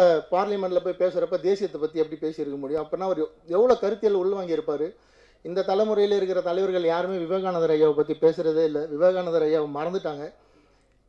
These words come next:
அவர் காவி உடை போட்டிருக்கிறதால என்னன்னு தெரியல. அவரை பத்தி இந்த தலைமுறை அரசியல்வாதிகள் பேசுறதே இல்ல. ஆனா, அன்னைக்கு மதுரையில விவேகானந்தர் ஐயாவை தெரியும்னா, அதுக்கு காரணம் தேவர் ஐயா தான். அவர் தான் அவரை பத்தி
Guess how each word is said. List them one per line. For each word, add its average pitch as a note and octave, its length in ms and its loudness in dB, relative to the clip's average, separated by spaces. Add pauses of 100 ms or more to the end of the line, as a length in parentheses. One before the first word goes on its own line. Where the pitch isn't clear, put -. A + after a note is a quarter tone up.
அவர் D3+ 200 -4
காவி F3+ 240 0
உடை E3+ 180 0
போட்டிருக்கிறதால D#3 580 -2
என்னன்னு D3+ 300 -8
தெரியல. C#3+ 160 -6
அவரை D3+ 260 -6
பத்தி D3+ 280 -8
இந்த E3+ 400 -6
தலைமுறை F#3+ 460 -2
அரசியல்வாதிகள் D#3+ 640 -6
பேசுறதே D#3 400 -4
இல்ல. D3 140 -8 (460)
ஆனா, E3+ 240 -8 (520)
அன்னைக்கு G3+ 380 -4
மதுரையில G#3 460 0
விவேகானந்தர் F#3+ 480 -2
ஐயாவை E3 300 0
தெரியும்னா, F3 320 -6
அதுக்கு D#3 260 -6
காரணம் D#3 400 -8
தேவர் C#3+ 240 -6
ஐயா C3 160 -8
தான். B2+ 260 -16
அவர் D#3 260 0
தான் F3+ 120 0
அவரை F3+ 180 4
பத்தி D#3+ 460 -2